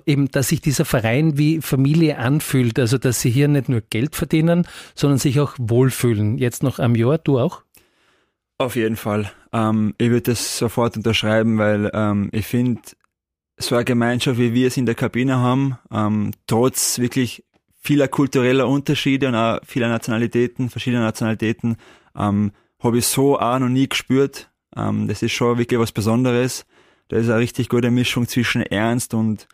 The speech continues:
Speaker 2: sehr, sehr viel Spaß auch. Ähm, ich find, das macht aber auch die Mannschaft aus und ich find, das ist auch so ein, ein wichtiger, wichtiges Puzzleteil,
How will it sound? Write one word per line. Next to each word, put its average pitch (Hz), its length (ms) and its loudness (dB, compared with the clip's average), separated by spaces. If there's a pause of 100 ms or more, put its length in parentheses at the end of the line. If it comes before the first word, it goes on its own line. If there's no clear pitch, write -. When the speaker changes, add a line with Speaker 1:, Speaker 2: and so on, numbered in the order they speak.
Speaker 2:
sehr, 117 260 0
sehr 117 160 0
viel 123 160 -2
Spaß 113 460 -2
auch. 123 220 -2 (460)
Ähm, 107 520 -2
ich 113 120 -4
find, 123 160 -2
das 123 140 0
macht 131 220 -2
aber 127 180 2
auch 127 60 -2
die 123 100 -2
Mannschaft 127 420 -2
aus 120 320 -2
und 120 140 0
ich 120 120 -4
find, 127 220 -4
das 117 140 -4
ist 123 140 -6
auch 110 180 0
so 123 160 -2
ein, 110 220 0 (680)
ein 110 180 0
wichtiger, 117 640 0
wichtiges 120 420 -4
Puzzleteil, 147 800 0